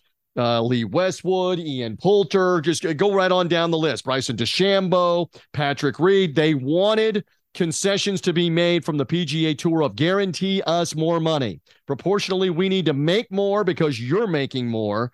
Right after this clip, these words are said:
And we don't need to have cuts anymore. This is not the nineteen sixties, seventies, and eighties business model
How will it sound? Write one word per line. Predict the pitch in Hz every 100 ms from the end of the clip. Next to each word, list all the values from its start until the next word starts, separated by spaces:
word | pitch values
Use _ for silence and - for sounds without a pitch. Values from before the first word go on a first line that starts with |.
| _ _ _ _
And | 160 175
we | 247
don't | 269 233
need | 226
to | 196 156
have | 175 170 156 - _ -
cuts | - 190 226 -
anymore. | 202 190 175 170 170
This | 165 -
is | 139
not | 147 180 -
the | 143
nineteen | 151 165 - 165 151
sixties, | - 170 - 165 135
seventies, | 175 160 151 131
and | 120
eighties | 123 143 107
business | 117 127 147 143
model | 143 147 160